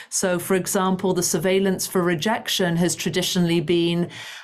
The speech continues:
um, the biopsy, which goes into the right side of the heart and takes a sample of myocardium to be examined under the microscope.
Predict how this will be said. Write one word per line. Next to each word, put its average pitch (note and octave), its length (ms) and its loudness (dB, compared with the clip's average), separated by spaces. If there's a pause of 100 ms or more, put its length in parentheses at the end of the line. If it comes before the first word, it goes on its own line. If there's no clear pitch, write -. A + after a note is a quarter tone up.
(140)
um, E3 320 -2
the E3+ 100 0
biopsy, D#3+ 880 0
which - 360 -2
goes E3 260 2
into F3 260 2
the E3+ 100 0
right F3 220 -2
side E3+ 240 -2
of E3+ 60 0
the E3+ 80 -2
heart F3 460 0
and D3 100 0
takes - 300 -2
a F#3+ 40 0
sample A#3 440 2
of D#3+ 100 -2
myocardium D#3+ 680 -2
to D#3 100 -6
be D3+ 100 0
examined D#3 480 -2
under D3+ 220 0
the D3 80 0
microscope. D3+ 800 -2